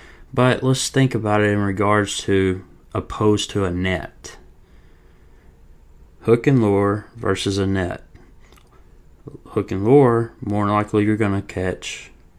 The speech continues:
one. Net says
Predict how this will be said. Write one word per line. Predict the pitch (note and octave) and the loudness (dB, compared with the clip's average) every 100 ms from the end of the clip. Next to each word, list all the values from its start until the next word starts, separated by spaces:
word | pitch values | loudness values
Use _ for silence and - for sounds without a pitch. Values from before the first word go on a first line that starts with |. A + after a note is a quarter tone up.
| - - - - - - - - - - | -20 -20 -20 -20 -20 -20 -20 -20 -20 -4
one. | D#3+ D3 F#2+ - - - - - - - - - - - | 0 2 0 -8 -20 -20 -20 -20 -20 -20 -20 -20 -20 -10
Net | - G2+ A2 D#3 - - - - - - - | -4 0 2 0 -4 -16 -20 -20 -20 -20 -20
says | - - A2+ G#2 G2 - - | -8 0 2 4 0 -6 -16